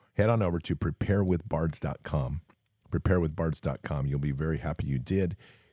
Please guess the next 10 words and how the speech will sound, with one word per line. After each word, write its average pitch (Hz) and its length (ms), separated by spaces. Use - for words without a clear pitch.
Great 101 200
way 92 100
to 87 100
add 85 140
another 85 300
layer 85 260
of, 76 180
of 73 260
food 90 320
security 95 920